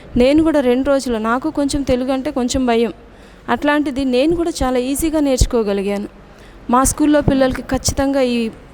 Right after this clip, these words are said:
ఇది ఇంప్లిమెంట్ చేస్తాను. వాళ్ళను కూడా ఒక టైమ్ అనేది తీసుకొని, ఆ టైంలోపు నేను వాళ్ళకి ఆ తెలుగు భాషని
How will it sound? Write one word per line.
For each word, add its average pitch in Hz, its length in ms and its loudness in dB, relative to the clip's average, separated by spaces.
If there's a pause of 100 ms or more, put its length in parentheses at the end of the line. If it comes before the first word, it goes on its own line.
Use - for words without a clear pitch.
ఇది 240 180 0
ఇంప్లిమెంట్ 240 500 -2
చేస్తాను. 220 480 0 (520)
వాళ్ళను 247 400 2
కూడా 247 220 0
ఒక 226 120 -4
టైమ్ 226 320 0
అనేది 233 300 0
తీసుకొని, 226 560 -4 (120)
ఆ 226 140 0
టైంలోపు 254 600 2
నేను 247 260 -2 (540)
వాళ్ళకి 262 320 2
ఆ 254 60 0
తెలుగు 240 320 -2
భాషని 220 500 -2